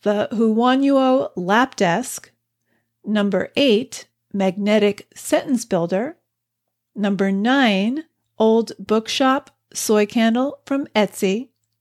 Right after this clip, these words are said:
And number ten, the Storymatic Classic story game. Remember, I have this entire list with links on the show notes for this episode up on my website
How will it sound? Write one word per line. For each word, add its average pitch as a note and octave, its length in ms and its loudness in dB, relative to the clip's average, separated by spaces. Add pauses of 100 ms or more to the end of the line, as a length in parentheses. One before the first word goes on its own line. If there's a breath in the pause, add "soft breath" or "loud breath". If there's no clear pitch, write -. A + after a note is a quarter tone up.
(380)
And B3 220 2
number A3+ 300 2
ten, G3+ 540 -4 (300)
the G#3+ 80 2
Storymatic A3+ 840 0
Classic F#3+ 760 -4 (100)
story A#3 520 -4
game. D3 320 -10 (2250)
Remember, B3+ 500 2
I A3+ 120 0
have A3+ 320 2
this A3+ 320 0
entire A3 680 0
list G#3+ 640 0
with G#3 240 -2
links A#3 680 0
on G#3+ 140 0
the G#3 120 0
show D4+ 280 -2
notes A#3 360 0
for G3+ 140 -4
this G#3+ 200 -2
episode G3 580 0 (180)
up G#3+ 140 -2
on A3 140 2
my F#3+ 120 2
website - 580 0